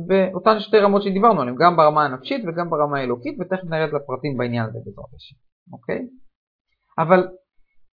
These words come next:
אלו בעצם שתי נקודות הקושי העיקריות שמביאות אותי למצב הזה של אין הצעות. או שאני פוסל יותר מדי, או שאני מתנהל לא נכון, מכל מיני סיבות. עכשיו, את העניין הראשון,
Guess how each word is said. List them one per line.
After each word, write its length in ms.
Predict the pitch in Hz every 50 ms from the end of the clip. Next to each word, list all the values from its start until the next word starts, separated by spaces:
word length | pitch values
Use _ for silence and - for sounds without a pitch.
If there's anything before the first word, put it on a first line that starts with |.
| _ _ 240
אלו 180 | 262 269 214
בעצם 300 | 202 202 208 208 208 196
שתי 500 | - - - - _ _ - 196 202 202
נקודות 480 | 196 190 196 - 156 143 151 170 170 170
הקושי 320 | - - 165 165 - -
העיקריות 520 | 160 - - 151 127 131 131 156 180 190 190
שמביאות 800 | - - - 147 139 135 127 117 120 123 - - - 165 185 185
אותי 180 | 185 180 - 151
למצב 320 | 139 127 127 139 147 165 170 170
הזה 120 | 165 156
של 140 | 143 - 127 123 - - - _ _
אין 160 | 123 135 143
הצעות. 420 | 143 143 - - 135 101 113 135 - _ _ _ _ _ _ _ _ _ _ _ _ _ _ _
או 120 | - 240 226
שאני 300 | 233 196 165 147 127 -
פוסל 360 | 123 - - - 190 202 220 247 247
יותר 180 | 240 254 254
מדי, 280 | 254 254 240 269 285 294 285 - _ _ _ _ _ _ _ _ _
או 140 | 202 214 214
שאני 240 | 214 202 202 180 170
מתנהל 560 | 160 151 143 143 143 143 135 131 135 156 165 165
לא 260 | 147 135 135 135 131
נכון, 360 | 131 127 - - 110 101 117 123 -
מכל 220 | - - - 196
מיני 160 | 180 151 135 -
סיבות. 440 | 117 117 - - - _ _ - _ _ _ _ _ _ _ - - - - _ - _ _
עכשיו, 220 | - - 160 147 147 - _ _ _ _ _ _ _ _ _ _ - _ - - - - 165
את 120 | 156 -
העניין 280 | 175 180 185 262 320 302
הראשון, 640 | 226 185 185 - - - 247 233 185 156 151 156